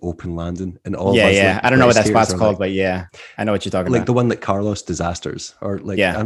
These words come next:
Speaker 1: I think it's in the intro to the Jump Street podcast, isn't it?
Speaker 2: Uh, Carlos? I don't think there's a
Speaker 1: Is it
Speaker 2: Carlos
Speaker 1: not Carlos?
Speaker 2: clip.
Speaker 1: It's, it's someone.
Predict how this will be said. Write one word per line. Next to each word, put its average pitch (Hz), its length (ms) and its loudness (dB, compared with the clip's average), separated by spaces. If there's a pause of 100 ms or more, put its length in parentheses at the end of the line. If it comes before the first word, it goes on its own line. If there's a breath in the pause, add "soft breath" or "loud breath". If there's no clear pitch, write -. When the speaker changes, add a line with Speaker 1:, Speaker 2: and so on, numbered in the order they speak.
Speaker 1:
I - 40 -14
think 107 180 -6
it's - 120 -10
in 95 80 -4
the 90 100 -4
intro 98 280 -6
to 90 320 -8 (320)
the 92 360 -8 (140)
Jump 101 180 -6
Street - 200 -8
podcast, - 560 -10 (320)
isn't 214 100 -10
it? 285 80 -20 (1040)
Speaker 2:
Uh, 110 220 4
Carlos? 139 500 2
I 127 60 2
don't 147 120 0
think 127 160 -4
there's 98 120 -4
a 92 60 -4
Speaker 1:
Is 104 80 -4
it - 40 -8
Speaker 2:
Carlos 90 260 -2
Speaker 1:
not - 40 -12
Carlos? 104 300 -4
Speaker 2:
clip. - 140 -16
Speaker 1:
It's, - 100 -20
it's 101 100 -10
someone. 95 460 -6